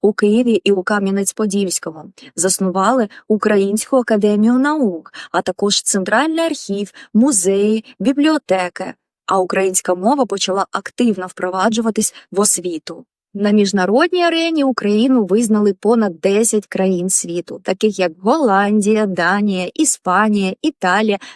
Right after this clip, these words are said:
Норвегія та інші країни. А з радянською Росією було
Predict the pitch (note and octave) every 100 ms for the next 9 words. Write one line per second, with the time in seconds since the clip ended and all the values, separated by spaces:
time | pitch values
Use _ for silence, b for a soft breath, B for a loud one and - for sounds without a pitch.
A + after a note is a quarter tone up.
0 | B E4+ B3 F3 F#3+ A#3+ G#3+ F#3 - F3+
1 | F#3+ F#3+ F3 F3 E3+ E3+ D#3 D3+ - B
2 | B G3+ G3+ G#3 G#3+ G#3 - F#3+ F#3 -
3 | C4 E4 E4+ A3 F3+ C4